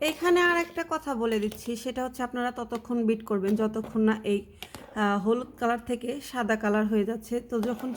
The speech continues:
সাদা কালার হয়ে যাবে তখনই আপনারা স্টপ করে দিবেন, আর আপনাদের বিট করার কোনো প্রয়োজন নেই। তো আমি সাদা হওয়া পর্যন্ত আমি বিট করে নিচ্ছি।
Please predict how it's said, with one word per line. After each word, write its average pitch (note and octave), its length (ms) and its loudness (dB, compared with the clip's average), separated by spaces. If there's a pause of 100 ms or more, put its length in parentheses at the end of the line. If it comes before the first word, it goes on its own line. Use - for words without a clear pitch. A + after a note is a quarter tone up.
সাদা B3 240 0
কালার B3 300 2
হয়ে B3 180 2
যাবে A#3+ 240 0
তখনই A3+ 380 0
আপনারা G#3+ 280 2
স্টপ G#3+ 300 0 (100)
করে G#3 160 0
দিবেন, G3+ 280 0 (480)
আর A3 220 -2
আপনাদের G#3 440 2 (400)
বিট A3 220 2
করার G#3+ 220 4
কোনো G#3+ 260 4
প্রয়োজন G#3+ 400 2
নেই। G#3+ 260 0 (220)
তো A#3+ 60 -2
আমি A3 200 2
সাদা A#3+ 380 -4
হওয়া A#3 180 2
পর্যন্ত A#3+ 500 0
আমি A3+ 200 2
বিট G#3 280 0
করে G3+ 220 2
নিচ্ছি। G3 420 2